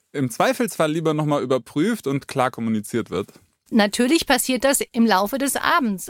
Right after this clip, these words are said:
Speaker 2: Am Anfang sind halt diese Tänze miteinander, dieses Flirten, das ist ja dieses Reizvolle, was in dem Wort ja auch steckt.
Speaker 1: Mhm.
Speaker 2: Das sind bestimmte Reize, die wir aussenden. Und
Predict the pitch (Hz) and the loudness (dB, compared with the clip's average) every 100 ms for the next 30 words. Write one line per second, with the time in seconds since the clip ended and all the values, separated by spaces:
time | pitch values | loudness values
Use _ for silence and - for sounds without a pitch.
0 | - 233 - 254 302 285 262 269 247 220 | -8 -6 -2 -2 0 0 0 0 0 0
1 | 220 233 220 208 220 _ _ _ _ _ | 2 2 4 2 -2 _ _ _ _ _
2 | - - 277 294 262 247 247 240 220 208 | -10 2 2 4 2 2 2 4 2 0
3 | - - 262 302 302 277 277 262 240 262 | -4 -2 2 2 2 0 0 0 0 -2
4 | 269 254 220 226 233 220 - - - 220 | -2 0 0 0 0 0 0 -2 0 2
5 | 294 - - - 196 190 214 403 - _ | 2 -4 -8 0 2 2 2 0 -4 _
6 | - _ - 220 226 220 220 240 233 - | -20 _ -2 2 2 4 2 2 2 2
7 | 233 - - - - 151 - 120 117 95 | -2 -4 -12 -8 -2 -2 -2 2 2 2
8 | 104 - _ _ _ - 214 247 220 214 | -6 -18 _ _ _ -4 0 0 0 0
9 | 233 208 208 196 190 247 - - 302 330 | 2 2 2 2 2 0 -2 -4 0 2
10 | 339 415 _ - _ - 247 240 233 226 | 2 -2 _ -20 _ -2 0 4 4 4
11 | 233 214 _ - 208 269 - 233 254 285 | 0 -4 _ 0 0 2 0 2 2 0
12 | - 311 349 494 - _ _ - _ _ | -2 -4 -2 -6 -12 _ _ -20 _ _
13 | _ 254 269 359 427 - - | _ 2 4 4 2 -2 -6